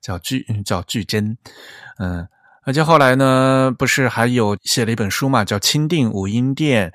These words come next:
巨珍版城市》啊，那里面就写啊，武英殿当时，啊，用这个活字排版是怎么弄的，这是木活字。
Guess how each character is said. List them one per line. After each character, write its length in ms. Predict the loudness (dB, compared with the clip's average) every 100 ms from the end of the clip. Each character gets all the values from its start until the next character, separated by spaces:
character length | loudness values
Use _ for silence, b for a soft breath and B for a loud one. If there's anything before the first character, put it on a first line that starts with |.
| b b b
巨 220 | -2 -2
珍 220 | 0 0 2
版 260 | 0 -2 -8
城 320 | -6 -4 -2
市》 280 | -2 -2 -4
啊， 180 | -4 -4 -4
那 80 |
里 160 | -6 -4
面 120 | -4
就 120 | -2
写 240 | -2 -2 -4
啊， 240 | -6 -8 -10 _
武 140 | -2
英 120 | 0 2
殿 220 | 2 2
当 160 | 0
时， 400 | 0 -2 -2 -4 -6 _ _
啊， 260 | -6 -6 -8 -6
用 260 | -2 -2
这 140 | -4 -4
个 400 | -4 -2 -4 -6
活 240 | -6 -6
字 160 | -4 -4
排 180 | -4
版 200 | -4 -4 -6
是 180 | -10
怎 160 | -10 -10
么 80 | -6
弄 260 | -2 -2
的， 160 | -4 -10 -20 _ -14
这 120 | -10
是 400 | -8 -8 -8 -10 -14
木 240 | -4 -4 -4
活 140 | -8
字。 200 | -16 -18